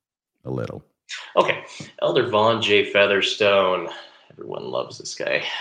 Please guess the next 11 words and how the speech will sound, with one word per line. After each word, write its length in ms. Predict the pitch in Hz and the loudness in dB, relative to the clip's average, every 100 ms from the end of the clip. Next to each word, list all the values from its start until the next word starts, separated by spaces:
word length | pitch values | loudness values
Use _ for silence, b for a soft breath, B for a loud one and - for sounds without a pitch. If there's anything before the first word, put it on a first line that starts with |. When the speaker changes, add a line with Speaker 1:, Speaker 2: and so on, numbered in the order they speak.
| B | B
Speaker 2:
Okay. 540 | 101 98 - 98 87 85 | -8 -8 0 0 0 -2
He 100 | 113 | -4
had 220 | 113 92 | -4 -4
a 80 | 87 | -6
phenomenal 840 | - 92 85 85 92 98 98 85 | -8 -8 -6 -2 0 2 0 -4
prophecy. 840 | - 92 87 87 85 - 78 76 _ B B B B B - | -8 -4 -4 -4 -10 -12 -12 -14 _ B B B B B -6
Um, 680 | 87 85 82 82 82 82 78 _ _ _ _ _ - - 87 | 0 2 2 0 -4 -10 -16 _ _ _ _ _ -14 -10 -6
April 260 | - 120 113 | -2 0 0
sixth, 600 | - - 107 92 - - | -2 0 2 2 -2 -8
nineteen 340 | 101 98 - 95 | -6 -6 -4 -4
eighty-three, 840 | 92 87 - - 98 92 90 | -4 -6 -10 -4 -2 0 -4